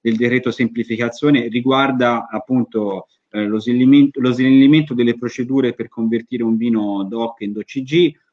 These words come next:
anticipare la vendemmia al quindici di luglio, insomma c'è finalmente un po' di movimento riguardo a dei temi di cui si è parlato tanto. Qui sarò tranchant, soddisfatto o no di queste decisioni?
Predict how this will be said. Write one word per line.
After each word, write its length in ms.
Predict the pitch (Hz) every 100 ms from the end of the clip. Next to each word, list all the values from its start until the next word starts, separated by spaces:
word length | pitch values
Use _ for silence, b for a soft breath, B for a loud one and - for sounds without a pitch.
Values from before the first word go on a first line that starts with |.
| _ _
anticipare 640 | 139 147 147 143 143 135
la 120 | 127 120
vendemmia 400 | 127 127 127 123
al 160 | 113
quindici 400 | - 120 113 -
di 80 | 135
luglio, 400 | 156 175 131 110
insomma 380 | 120 170 135 - b _
c'è 200 | - 175
finalmente 640 | 165 156 165 180 - 156 139
un 220 | 135 127
po' 180 | 139 135
di 100 | 135
movimento 640 | 135 135 151 131 110 113
riguardo 400 | 107 120 117 113
a 40 |
dei 180 | 113 123
temi 320 | 151 156 135
di 80 | 117
cui 160 | - 117
si 100 | 120
è 100 | -
parlato 400 | 120 120 120 113
tanto. 440 | 104 92 - 90 _ _
Qui 160 | - 185
sarò 320 | 151 147 143
tranchant, 680 | 135 139 131 127 104 92 92
soddisfatto 1300 | - 151 147 151 - 180 190 190 190 180 180 151 - _ _ _
o 180 | 156 143
no 400 | 123 98 - _
di 160 | 110 107
queste 280 | 110 -
decisioni? 500 | 98 95 95 87 85